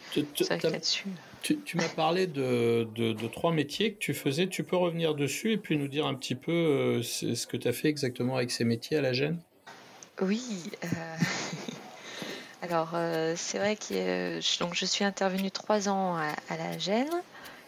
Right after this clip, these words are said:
Speaker 2: et du coup sur trois parcours donc, heu, différents à chaque année, <laughs> donc trois
Speaker 1: <laughs>
Speaker 2: titres pro à chaque fois.
Speaker 1: Ah, le grand chelem, alors.
Speaker 2: Voilà, c'est ça. <laughs>
Speaker 1: Jamais le temps de se reposer sur ses lauriers. <laughs>
Speaker 2: Et, eh beh, non, non, malheureusement. <laughs>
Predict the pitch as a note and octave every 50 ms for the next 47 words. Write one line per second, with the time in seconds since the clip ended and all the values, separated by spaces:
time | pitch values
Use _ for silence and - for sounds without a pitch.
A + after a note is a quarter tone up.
0 | - - - F#3+ F#3 E3+ F#3+ - - A3 A#3 A3+ - - F#3 F3+ - - - -
1 | G#3 G3+ - G3+ F#3+ - - - A3+ A#3 B3 G#3 F#3 F3+ F3+ F3+ F3 - - -
2 | F3+ E3+ E3 E3+ - E3 D#3+ D#3+ D#3+ D#3 F3+ F#3+ - - F#3+ F3+ F3+ F#3+ G3+ -
3 | G3 F3+ - - F3+ F3+ - F3 E3 E3+ F#3+ B3+ C#4 - - - - - - G#3+
4 | - A3+ B3 A3+ F#3 F#3+ - - - - A#3 A#3 - - - - - G#3+ G3+ -
5 | - - C4 B3+ A#3 - - F#3+ - - - - - - - _ _ _ - -
6 | A#2 A2 - - A2 A2 A#2 A#2+ A#2+ B2 A#2+ - A#2 G#2 G#2 G2 F#2+ F2+ F2 E2+
7 | A#2+ - _ _ - - - - - G#3+ A3+ G#3+ G#3 G#3 G#3 G#3+ G#3 G3+ G3 G3
8 | G3+ G#3+ - A#3+ A#3+ D4 D4+ C#4 B3+ - A#3+ - - - - - - - - G3
9 | - - - - D3 D3 D3+ D3 C#3+ - D#3 D#3 D#3 - C#3 B2+ - - C3+ B2
10 | C3 C#3+ C3+ - B2 - - C3 A#2+ A#2 A#2 A#2 A#2+ A#2+ A#2+ A#2 - - - -
11 | - - - - - - - - - - - - - - A3+ A#3 A#3 - - -
12 | G#3+ G#3+ G#3 A3 A3+ A3+ B3 C#4+ E4 E4 D4+ C#4 A#3 G#3 A#3+ C4+ C#4 B3+ A#3 G#3+
13 | G#3 G#3 G#3 G#3+ G#3+ A3+ A3 - - A#3 A#3+ C4 C4+ B3+ C#4 C4 G#3+ - - A3+